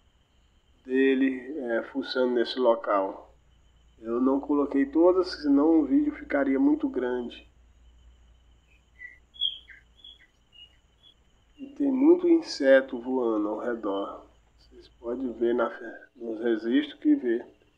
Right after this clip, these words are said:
Nesse momento, pessoal, é um rato aí com o rabo cortado.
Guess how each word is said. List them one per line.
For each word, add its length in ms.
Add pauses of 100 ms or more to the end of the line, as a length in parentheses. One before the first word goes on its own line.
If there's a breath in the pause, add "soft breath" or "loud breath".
(580)
Nesse 240
momento, 460
pessoal, 480
é 100
um 60
rato 500
aí 220
com 160
o 320
rabo 320
cortado. 880